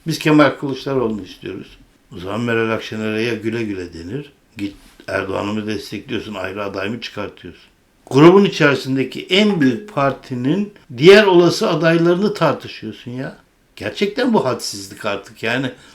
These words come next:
insanlar ya nazik davranıyor ya böyle bakmıyorlar olaya. Kendi partindeki, kendin başbakan olacaksın.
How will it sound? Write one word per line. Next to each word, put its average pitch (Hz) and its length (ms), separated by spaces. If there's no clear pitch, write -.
insanlar 139 540
ya 131 160
nazik 131 480
davranıyor 107 440
ya 131 200
böyle 139 260
bakmıyorlar 131 480
olaya. - 400
Kendi 135 440
partindeki, 151 680
kendin 170 440
başbakan 170 520
olacaksın. 101 600